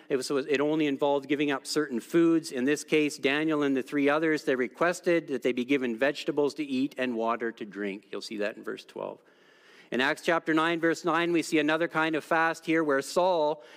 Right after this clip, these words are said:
when he was without sight for three days, it says he neither ate nor drank.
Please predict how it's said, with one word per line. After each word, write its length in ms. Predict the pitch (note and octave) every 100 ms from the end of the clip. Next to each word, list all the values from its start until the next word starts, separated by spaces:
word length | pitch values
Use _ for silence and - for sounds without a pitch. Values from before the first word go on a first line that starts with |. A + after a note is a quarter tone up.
| -
when 160 | C#3 D3+
he 60 |
was 220 | D3+ C#3
without 440 | D3 C#3+ D#3+ F3 D#3
sight 400 | - F3+ F#3+ -
for 100 | D#3+
three 280 | - D#3+ D#3
days, 420 | F3 E3 C#3+ -
it 100 | C#3
says 180 | D3 C#3
he 120 | C#3+
neither 380 | C#3+ D3 C#3+ C#3+
ate 380 | D3+ D#3+ D#3+ -
nor 320 | C#3 D#3 D3
drank. 420 | B2 B2+ C#3 A2